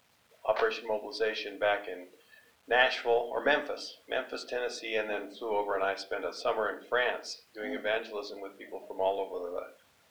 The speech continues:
Speaker 1: all over Europe and the United States.
Speaker 2: Mm.
Speaker 1: That was actually a huge change. And then I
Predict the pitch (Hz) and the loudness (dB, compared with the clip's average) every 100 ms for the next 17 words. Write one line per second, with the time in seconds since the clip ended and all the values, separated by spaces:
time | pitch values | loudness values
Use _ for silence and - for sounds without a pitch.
0 | - - 110 110 - 95 110 107 - - | -6 2 4 4 0 -2 0 0 -2 -14
1 | - 98 101 98 98 - - 101 98 - | -10 -8 -6 -6 -6 -6 -6 -4 -4 -8
2 | - _ _ 117 110 - 127 151 - 120 | -14 _ _ -18 -18 2 8 8 6 2
3 | 113 113 117 - 110 95 - 135 - - | 2 4 4 2 -6 -8 -6 -6 -6 -8
4 | - 85 - - - _ _ _ _ _ | -8 -8 -10 -14 -18 _ _ _ _ _
5 | - - _ - 113 120 131 131 | -20 -20 _ -4 2 4 6 6